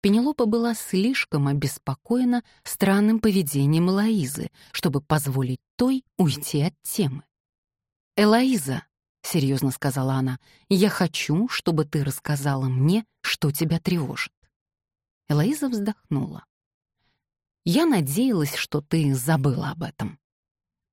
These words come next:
«Я обучалась настырности у настоящего мастера». Эта реплика вызвала у Элоизы улыбку, но только на мгновение.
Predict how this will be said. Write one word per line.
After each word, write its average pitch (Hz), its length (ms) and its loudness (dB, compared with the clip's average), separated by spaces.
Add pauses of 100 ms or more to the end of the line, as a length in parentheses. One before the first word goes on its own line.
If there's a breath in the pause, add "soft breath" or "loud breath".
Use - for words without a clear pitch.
(160)
«Я 330 280 4
обучалась 269 640 0
настырности 196 800 2
у 269 60 4
настоящего 226 760 0
мастера». 147 640 -2 (800)
Эта 156 300 0
реплика 160 560 0
вызвала 147 400 0
у 147 160 2
Элоизы 147 520 2
улыбку, 170 580 -4 (320 soft breath)
но 226 80 4
только 285 320 -4
на 190 80 -2
мгновение. 147 720 -4